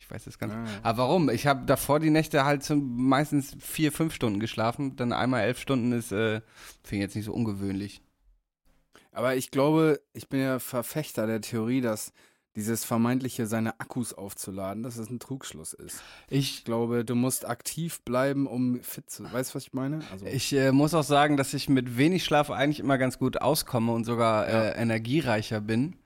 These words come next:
Speaker 1: Ähm, du hast es ja vielleicht in meiner Story gestern gesehen, wo ich mit meinem, ähm, Effektmikrofon aus dem Podcast allen auf die Nerven gegangen bin. Das passiert, wenn ich irgendwie nur vier Stunden schlafe, dann, äh, ja, hatte ich früher schon in der Schule, wenn ich gut ausgeschlafen war, dann war ich platt und jetzt bin ich auch komplett im Eimer. Wenn ich jetzt wahrscheinlich nur vier Stunden geschlafen hätte, wäre ich jetzt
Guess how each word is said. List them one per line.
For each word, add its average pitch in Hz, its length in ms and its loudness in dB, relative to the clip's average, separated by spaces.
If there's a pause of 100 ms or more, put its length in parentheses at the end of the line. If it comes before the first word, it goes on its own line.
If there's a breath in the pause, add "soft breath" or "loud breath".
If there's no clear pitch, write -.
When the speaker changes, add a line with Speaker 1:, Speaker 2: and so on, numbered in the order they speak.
(380 soft breath)
Speaker 1:
Ähm, 110 480 0
du 120 100 -2
hast 117 160 -4
es 113 80 -8
ja 117 60 -6
vielleicht 117 260 -4
in 117 60 0
meiner 113 180 0
Story 120 360 -2
gestern 123 300 -2
gesehen, 113 280 -2
wo 117 80 0
ich 110 100 -4
mit 117 140 0
meinem, 113 360 0
ähm, 107 680 -4
Effektmikrofon 139 920 2
aus 131 120 0
dem 120 120 0
Podcast - 480 0
allen 117 140 2
auf 113 120 -2
die 113 100 -4
Nerven 107 280 0
gegangen 107 360 -4
bin. 113 120 0
Das 113 160 -2
passiert, 120 440 -4 (400 loud breath)
wenn 117 160 2
ich 113 100 -6
irgendwie 117 200 0
nur 117 100 2
vier 123 160 -2
Stunden 113 240 0
schlafe, 120 340 0
dann, 101 240 -4
äh, 101 320 -6 (640 loud breath)
ja, 104 220 -4
hatte 151 120 2
ich 151 40 -4
früher 175 300 4
schon 170 140 4
in 156 40 6
der 147 80 6
Schule, 165 320 4
wenn 123 120 6
ich 117 100 -2
gut 147 120 0
ausgeschlafen 151 600 2
war, 139 240 4
dann 127 380 -2
war 123 160 2
ich - 240 -6
platt 131 180 0
und 113 140 -2
jetzt 113 180 -4
bin 117 100 0
ich 113 120 0
auch 110 140 -2
komplett 104 440 -2
im 95 220 -2
Eimer. 110 320 2
Wenn 107 80 0
ich 110 80 -6
jetzt 110 160 -6
wahrscheinlich 113 240 -2
nur 113 80 -2
vier 131 160 -4
Stunden 127 180 -2
geschlafen 120 380 -2
hätte, 113 180 -10
wäre 110 100 -8
ich 110 100 -12
jetzt - 300 -10